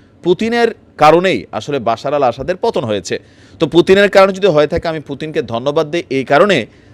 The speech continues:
যে বাশার আল আসাদ যেই লেভেলে ফ্যাসিস্ট হয়েছিল, তার নিরাপত্তা বা তার দেশকে রক্ষার জন্য বা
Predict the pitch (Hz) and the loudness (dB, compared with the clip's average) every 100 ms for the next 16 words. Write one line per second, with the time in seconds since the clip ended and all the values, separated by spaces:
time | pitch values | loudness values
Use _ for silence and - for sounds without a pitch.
0 | - 104 95 117 135 180 190 180 175 160 | -6 -4 0 0 0 0 2 2 0 -2
1 | 120 139 123 123 160 185 175 - 139 214 | 0 -2 2 2 2 2 0 0 0 -2
2 | - 165 123 156 131 104 _ _ _ _ | 0 2 2 4 2 2 _ _ _ _
3 | _ 147 160 175 151 160 156 165 - 165 | _ 4 4 4 0 -2 0 -2 0 0
4 | 151 147 - 139 113 135 - 170 127 123 | 0 0 0 0 0 -4 -2 -2 -2 0
5 | 175 180 151 107 87 110 | 0 0 0 -4 -4 -4